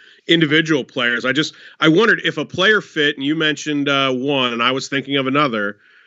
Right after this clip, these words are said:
um, if it all had a player fit, it would maybe be a person that's, when they're on, they're putting well, but their weakness is putting because the other weaknesses maybe cost you more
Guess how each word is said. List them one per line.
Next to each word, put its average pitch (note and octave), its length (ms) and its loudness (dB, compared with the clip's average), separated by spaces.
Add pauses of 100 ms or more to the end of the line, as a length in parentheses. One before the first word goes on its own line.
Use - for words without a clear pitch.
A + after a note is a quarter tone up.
(260)
um, C3 420 0 (340)
if E3 260 0
it E3 180 4
all F#3 300 -4
had F3+ 180 -2
a D3+ 60 -4
player D#3+ 280 -2
fit, E3+ 220 -2
it - 20 -2
would C3+ 140 -2
maybe C#3 220 2
be C#3 180 2
a C3 80 2
person C#3+ 400 -4
that's, - 360 -2 (380)
when D#3 240 4
they're D#3 160 4
on, D3 220 -2
they're D#3 100 -2
putting D3+ 380 -4
well, C#3 340 0
but B2+ 300 -2 (240)
their C#3 120 2
weakness D3+ 520 0
is C#3+ 100 -2
putting D#3 460 2
because C3 320 0
the C3+ 180 0
other D3 240 2
weaknesses C#3+ 580 0
maybe C3 280 4
cost C3 400 -6
you A2 80 -2
more B2+ 600 2